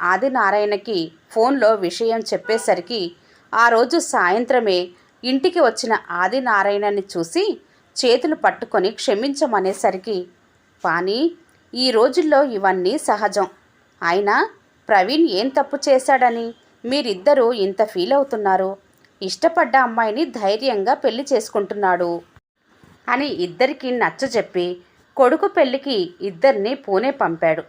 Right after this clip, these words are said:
పెళ్లిలో పరాయి వాళ్ళలా దూరంగా నిలబడి నాలుగు అక్షింతలు వేసి ఆ రాత్రే తిరుగు ప్రయాణం అయ్యారు. కని పెంచిన మమకారం మరొకరి ప్రాపకంలోకి తమ ప్రమేయం లేకుండానే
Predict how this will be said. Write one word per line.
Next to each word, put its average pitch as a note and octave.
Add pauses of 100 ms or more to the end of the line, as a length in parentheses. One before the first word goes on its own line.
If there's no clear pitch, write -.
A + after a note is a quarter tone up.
(600)
పెళ్లిలో C4
పరాయి G#3+
వాళ్ళలా G#3+
దూరంగా A#3
నిలబడి F#3 (360)
నాలుగు A#3+
అక్షింతలు D4
వేసి F#3 (340)
ఆ A3
రాత్రే F#3+
తిరుగు A3
ప్రయాణం G#3
అయ్యారు. E3+ (1120)
కని C#4
పెంచిన C4
మమకారం A3 (400)
మరొకరి C#4 (200)
ప్రాపకంలోకి A#3 (500)
తమ B3+
ప్రమేయం C#4
లేకుండానే A3+